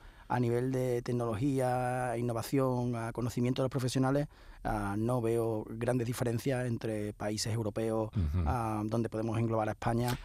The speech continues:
Speaker 1: ah, y Estados Unidos.
Speaker 2: Perfecto, ahora vamos a ir profundizando un poco en todo eso. Tenemos ya a la doctora Ana María Godoy, que nos escucha, ¿verdad, doctora?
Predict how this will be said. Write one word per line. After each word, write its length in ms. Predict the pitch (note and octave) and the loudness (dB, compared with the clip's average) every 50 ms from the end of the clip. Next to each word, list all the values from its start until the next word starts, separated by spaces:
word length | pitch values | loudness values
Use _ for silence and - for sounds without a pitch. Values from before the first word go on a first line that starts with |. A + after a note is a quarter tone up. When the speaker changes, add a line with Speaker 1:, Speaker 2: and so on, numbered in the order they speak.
| - - - - - - | -12 -18 -18 -18 -12 -8
Speaker 1:
ah, 380 | - B2 A#2 A2+ G#2+ G#2+ A2 - - | -6 -4 -2 -2 -2 -2 -4 -4 -4
y 140 | B2 A2+ G2+ | -2 -2 -2
Estados 200 | - A2+ G2+ G2+ | -2 -2 -2 -2
Unidos. 240 | G2 F#2+ G2 - - - - | -2 -4 -6 -10 -14 -4 2
Speaker 2:
Perfecto, 460 | - C3 A#2+ A2 - C3+ A#2 - B2+ B2 | 4 6 6 6 6 4 4 6 6 8
ahora 100 | B2+ C3 | 8 8
vamos 280 | C#3 C#3+ D3 C3+ - D3 | 8 8 6 6 6 8
a 80 | C#3 | 8
ir 120 | C#3+ C#3 A#2+ | 8 6 6
profundizando 640 | - C#3+ C#3+ - - D3 C3+ B2+ - C#3+ C#3+ C3+ C#3+ | 6 4 4 6 8 8 8 8 8 8 8 8 8
un 120 | C3+ B2 | 6 6
poco 180 | C#3 C3 C3 C3 | 6 6 6 6
en 80 | B2+ | 6
todo 240 | B2+ B2+ A#2+ A#2+ G#2+ | 6 6 8 8 6
eso. 260 | G2 F2+ - G#2+ G#2 F#2+ | 6 6 4 4 4 6
Tenemos 340 | B2 B2 C#3+ D#3 E3 D3+ | 6 8 8 8 8 10
ya 80 | E3 D3 | 8 8
a 40 | C3+ | 8
la 100 | B2+ B2 | 10 8
doctora 440 | C3 B2+ - - D3+ C#3+ D3+ D3+ C#3+ | 8 6 6 8 8 8 10 10 8
Ana 160 | C#3+ C#3+ C3+ | 8 8 8
María 260 | C3 C3+ C#3 C3+ C3 | 8 10 10 10 10
Godoy, 260 | C3 C3 C#3 D3 E3 D#3+ | 10 10 10 10 10 8
que 80 | D#3+ | 8
nos 160 | D3 C#3 A#2+ | 6 6 6
escucha, 360 | C#3 A#2 - D#3 D3 - C#3 B2+ | 4 4 6 6 6 8 8 8
¿verdad, 280 | B2 A#2+ B2 C#3 D3+ | 8 8 10 10 10
doctora? 460 | E3 D#3+ - D3+ C#3+ D3+ F#3 A3+ A#3 | 8 8 8 8 8 10 10 8 6